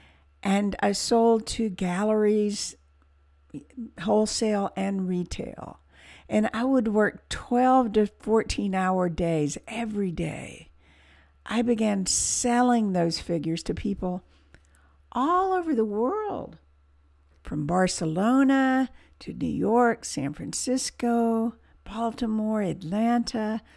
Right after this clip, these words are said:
Florida, and then all the way to Kathmandu, where the ambassador to the United States had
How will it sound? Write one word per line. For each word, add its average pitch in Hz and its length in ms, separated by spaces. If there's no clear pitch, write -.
Florida, 226 840
and 196 280
then 226 340
all 285 140
the 277 120
way 226 220
to 180 100
Kathmandu, 165 1080
where 202 380
the 190 220
ambassador 196 840
to 185 160
the 180 120
United 175 460
States - 500
had 202 580